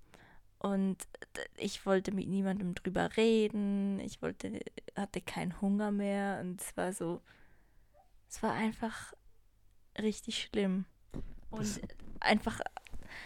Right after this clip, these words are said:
Speaker 1: auch so diese Zeit, man hat das Gefühl, man existiert selber gar nicht mehr, ähm, weil so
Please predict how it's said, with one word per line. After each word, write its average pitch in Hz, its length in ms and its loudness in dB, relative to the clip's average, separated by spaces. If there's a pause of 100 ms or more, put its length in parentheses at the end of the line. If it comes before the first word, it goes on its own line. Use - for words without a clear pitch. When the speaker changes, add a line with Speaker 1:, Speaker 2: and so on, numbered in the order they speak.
(160)
Speaker 1:
auch 202 100 -6
so - 140 0
diese 208 320 -4
Zeit, 233 500 8
man 214 220 6
hat 202 100 -2
das - 120 -6
Gefühl, 220 200 2
man 202 160 4
existiert - 640 0
selber 185 360 2
gar 185 180 2
nicht 185 260 -2
mehr, 196 240 0 (520)
ähm, 190 640 2 (420)
weil 202 1200 0 (560)
so 202 220 -4